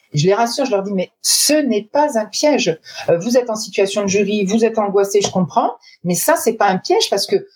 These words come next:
moi, je vais être très attentive à comment vous êtes reconstruit. » Quelqu'un qui me dit qu'il a jamais, euh, fait face à l'adversité,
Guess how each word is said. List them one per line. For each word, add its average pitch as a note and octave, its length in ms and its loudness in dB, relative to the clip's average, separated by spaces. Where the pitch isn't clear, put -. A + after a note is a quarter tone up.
moi, A#3 200 2
je G3+ 160 0
vais F3+ 100 2
être E3+ 140 0
très D4+ 260 0
attentive B3 460 2
à - 180 0
comment D4 320 0
vous A3+ 140 0
êtes A3 100 -2
reconstruit. » G#3 640 -4
Quelqu'un A#3 320 0
qui B3 120 0
me A3+ 60 2
dit A#3 200 0
qu'il F#3 140 0
a E3+ 120 4
jamais, A3+ 520 0
euh, E3 100 4
fait A3 220 -2
face A3 440 0
à F#3 100 4
l'adversité, G3 880 0